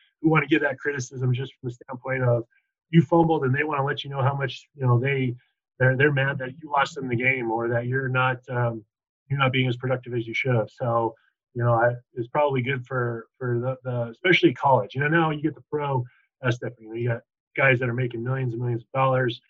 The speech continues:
you know, who probably, you know, they're, they're open to that criticism. You know, they, they can, they can handle it, right? But, uh, but as far as student athletes, you know, guys that are eighteen, nineteen, twenty years old, you know,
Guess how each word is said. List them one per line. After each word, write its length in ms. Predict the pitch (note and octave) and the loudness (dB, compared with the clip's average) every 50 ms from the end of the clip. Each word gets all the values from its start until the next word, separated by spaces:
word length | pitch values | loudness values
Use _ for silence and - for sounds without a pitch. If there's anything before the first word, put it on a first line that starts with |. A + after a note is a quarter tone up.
| _ _ _ _ _ _ | _ _ _ _ _ _
you 80 | - B2 | 0 0
know, 100 | A#2+ A2+ | 2 2
who 120 | B2 A#2+ A#2+ | 0 -2 -2
probably, 680 | - C#3 B2+ B2+ B2 A#2+ A#2+ B2+ B2 A#2+ A#2 A#2 A2+ A2+ B2+ | 0 0 2 2 2 0 -2 -2 0 0 0 0 0 0 0
you 80 | F3+ | 0
know, 200 | D#3 A#2+ A2+ A#2 A#2+ | 0 0 -2 -2 0
they're, 240 | C3+ C#3 C3+ C3+ C3 | 0 2 2 0 -2
they're 160 | C#3+ C#3+ D3 | -2 0 0
open 240 | E3 E3+ - A#2+ A#2+ | -2 -4 -4 -10 -10
to 80 | B2+ | -10
that 160 | B2 - - - | -10 -10 -12 -14
criticism. 400 | - A2 A2 G#2 _ A2+ G#2+ - | -14 -14 -14 -14 _ -20 -20 -20
You 220 | _ _ _ _ | _ _ _ _
know, 100 | - A2 A2 | -16 -10 -6
they, 280 | A#2 A#2+ A#2+ A#2 A#2 | -2 0 0 0 0
they 120 | A2+ B2+ B2 | -2 -2 -4
can, 220 | B2 C3 A#2+ A2+ A#2+ | -4 -4 -6 -4 -4
they 80 | D#3 | -4
can 220 | C#3 C#3 A#2+ - - | -4 -2 -4 -4 -4
handle 280 | A#2+ A#2+ B2 B2+ C3 | -4 -4 -2 -2 -2
it, 100 | C3+ B2+ - | -4 -6 -8
right? 200 | A#2 A#2 B2 B2 - - | -10 -8 -8 -8 -8 -10
But, 160 | A#2+ A#2 A#2+ - B2+ | -10 -10 -8 -4 -4
uh, 140 | A#2 A2+ - - _ _ _ _ _ _ _ | -4 -4 -6 -10 _ _ _ _ _ _ _
but 120 | C#3 B2+ | 2 4
as 100 | B2 A#2+ | 4 4
far 280 | - C#3+ C3+ C3 C3 B2+ | 2 0 0 2 2 0
as 120 | A#2+ A#2 | 0 -4
student 320 | - _ - D3 C3 B2 B2 | -4 _ -6 -2 0 0 2
athletes, 480 | C3 C#3 C3+ B2+ - A#2+ A2 - _ | 2 2 0 -2 -4 -6 -8 -6 _
you 60 | B2 A#2 | -8 -8
know, 120 | A#2 A2+ | -8 -6
guys 260 | A2 B2+ B2+ B2+ A#2 A#2+ | -4 -2 -2 -2 -2 -4
that 120 | A#2+ A2+ | -4 -6
are 180 | A2 G#2+ G#2 - _ _ - | -6 -8 -10 -14 _ _ -12
eighteen, 260 | C3+ B2+ B2 - B2+ | -12 -12 -8 -4 -2
nineteen, 320 | B2 B2+ B2+ A#2+ B2+ A#2 A#2 | 0 0 0 0 -2 -8 -10
twenty 240 | - - B2+ B2 B2 | -10 -8 -6 -4 -4
years 200 | A#2 A2 G#2+ A#2 | -4 -4 -2 -2
old, 320 | B2+ B2+ B2 A#2 A#2 - _ _ _ _ _ _ _ _ | 0 0 0 0 -2 -6 _ _ _ _ _ _ _ _
you 80 | - F3 | 6 6
know, 160 | D3+ D3+ | 6 4